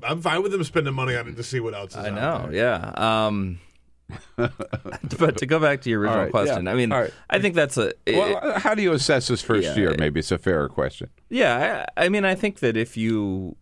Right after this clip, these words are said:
Speaker 2: well,
Speaker 3: <laughs>
Speaker 2: one, one sort of interesting trend of this week has been White House officials have been sort of proudly trumpeting what they see as the president's accomplishments. And, uh, while I think that they sort of objectively are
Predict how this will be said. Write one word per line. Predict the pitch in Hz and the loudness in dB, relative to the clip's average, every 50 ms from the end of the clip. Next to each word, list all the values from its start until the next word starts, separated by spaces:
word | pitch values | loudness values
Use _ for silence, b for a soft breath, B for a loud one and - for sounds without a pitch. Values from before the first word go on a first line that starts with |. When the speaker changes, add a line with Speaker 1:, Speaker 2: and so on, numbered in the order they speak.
| _ _ _ _ _ _ - | _ _ _ _ _ _ 0
Speaker 2:
well, | 131 135 120 92 - - - | 2 2 4 2 0 -4 -6
Speaker 3:
<laughs> | |
Speaker 2:
one, | - 120 131 160 180 165 147 | -4 0 2 2 2 4 4
one | 156 170 160 156 - | 2 2 2 0 -4
sort | - - 160 131 | -2 0 0 2
of | 98 69 | 2 0
interesting | 85 104 - - 101 95 - - 85 - | -2 -2 0 0 -2 -2 -2 -4 -8 -6
trend | - - 90 87 85 78 | -4 -4 -2 -2 -2 -4
of | 78 - | -6 -6
this | 71 78 - - - | -6 -6 -6 -6 -6
week | 82 87 76 65 - - | -4 -4 -4 -6 -8 -8
has | - 87 85 | -8 -8 -8
been | 90 - - 82 78 78 76 73 - b b b b b b b b b | -8 -6 -6 -4 -4 -4 -6 -8 -12 b b b b b b b b b
White | - 92 92 98 95 | -4 0 2 2 2
House | 95 92 87 85 - | 2 0 0 -2 -6
officials | 95 - 85 82 - - 90 82 78 73 | -8 -6 -6 -6 -4 -4 -6 -6 -6 -8
have | - - 87 82 78 - - | -10 -10 -10 -10 -12 -10 -8
been | 82 82 80 80 78 78 67 - - - - _ _ - | -6 -6 -4 -6 -6 -8 -10 -12 -14 -16 -20 _ _ -14
sort | - - 90 | -10 -8 -8
of | 82 80 - - | -8 -8 -12 -16
proudly | - - - 85 80 82 85 82 82 85 80 | -12 -8 -4 -2 -2 -2 -2 -2 -4 -6 -6
trumpeting | - - - 85 80 - 95 90 80 80 80 85 85 85 90 - - _ _ _ _ - | -6 -8 -8 -8 -6 -6 -8 -8 -6 -6 -6 -6 -8 -8 -10 -14 -18 _ _ _ _ -8
what | 107 98 95 87 - | -4 -2 -2 -2 0
they | 82 85 | -2 -4
see | - - - | -4 -4 -6
as | 90 - - | -8 -6 -8
the | - | -12
president's | - - - - - - - - - | -10 -8 -8 -8 -8 -8 -12 -12 -12
accomplishments. | - - - - - - - - - - - - - - - - - - | -12 -12 -10 -10 -10 -12 -14 -14 -14 -14 -14 -14 -14 -14 -16 -16 -8 -4
And, | - 117 120 113 110 110 - B B B B B B B B B B _ _ _ _ - | -2 0 0 0 -2 -4 -6 B B B B B B B B B B _ _ _ _ -2
uh, | 98 87 - - | -2 -2 -2 -4
while | - 98 101 104 113 113 | -4 0 2 4 4 6
I | 113 110 107 | 4 4 2
think | - - 127 110 101 - | 0 0 0 -2 -2 -2
that | - 92 85 - - | -6 -8 -8 -8 -8
they | - 95 98 90 87 87 85 85 85 85 85 98 | -2 0 2 2 2 2 2 0 -2 -2 -4 -8
sort | - - - 101 87 | -8 -4 -4 -4 -4
of | 78 85 | -4 -6
objectively | 82 76 - - 98 78 78 - - 101 90 101 98 104 107 113 120 | -8 -8 -6 -2 -2 -2 -2 -4 -8 -10 -8 -6 -4 -4 -2 -2 -2
are | 113 - - - 80 80 78 76 78 80 90 95 - | -4 -4 -2 -2 0 0 0 -2 -4 -6 -8 -10 -14